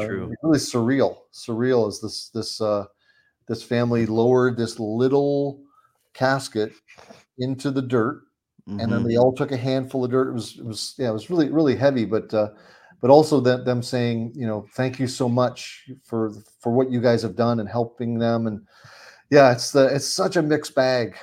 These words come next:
Speaker 1: being a funeral
Speaker 2: Mm-hmm.
Speaker 1: director. You know, it's, uh, sometimes it is, sometimes it is a riot. The ninety-nine-year-old that drifted off in her sleep after living this amazing life, and the service is incredible,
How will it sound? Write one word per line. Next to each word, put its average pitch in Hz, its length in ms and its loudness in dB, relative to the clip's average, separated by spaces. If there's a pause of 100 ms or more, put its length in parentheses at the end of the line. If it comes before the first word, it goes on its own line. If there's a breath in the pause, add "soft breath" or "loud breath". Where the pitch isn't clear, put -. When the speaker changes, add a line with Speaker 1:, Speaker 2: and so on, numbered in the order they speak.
(140)
Speaker 1:
being 131 200 0
a 107 40 -4
funeral 127 280 0
Speaker 2:
Mm-hmm. 113 80 -2
Speaker 1:
director. 107 420 -8 (260)
You 120 100 -8
know, 117 140 -4
it's, 117 300 -8
uh, 113 260 0
sometimes 170 400 4
it 151 100 4
is, 175 220 2
sometimes 196 340 6
it 180 80 6
is 220 140 6
a 196 60 4
riot. 107 400 2 (400)
The 127 80 0
ninety-nine-year-old 165 1080 0
that 123 160 -4
drifted 160 440 -6
off 156 260 -8
in 147 60 -10
her 151 120 -2
sleep 160 380 -4
after 147 220 -4
living 151 280 -2
this 139 160 -4
amazing 165 760 -4
life, 165 420 -2 (560 soft breath)
and 135 160 -4
the 127 60 -2
service 175 600 -2
is 131 140 -4
incredible, 165 1080 0